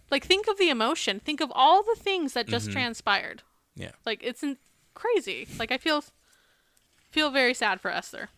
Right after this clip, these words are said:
Speaker 1: So that is the story of how those two came to be. It's like, I wasn't sure from Pest and Anna's courtship, uh,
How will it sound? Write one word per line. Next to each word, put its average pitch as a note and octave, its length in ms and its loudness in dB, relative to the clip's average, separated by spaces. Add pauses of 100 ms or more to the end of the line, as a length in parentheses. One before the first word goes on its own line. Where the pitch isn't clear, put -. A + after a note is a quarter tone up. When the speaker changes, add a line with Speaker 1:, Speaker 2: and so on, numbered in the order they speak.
(2000)
Speaker 1:
So F4 180 4
that D#4+ 200 6
is A4+ 120 2
the G#4+ 80 -6
story B3 640 0
of A#3 180 -4
how A#3 220 4
those A3 400 -2
two A3 220 -6
came G3+ 300 -6
to G3+ 60 -4
be. D#3+ 280 -10 (1400)
It's - 100 -8
like, D4+ 100 2
I D4 80 8
wasn't F4 260 4
sure C4 220 2
from A#3 200 -2
Pest - 300 0
and A3 80 -6
Anna's F#3+ 320 -4
courtship, - 500 -4
uh, G#3+ 200 0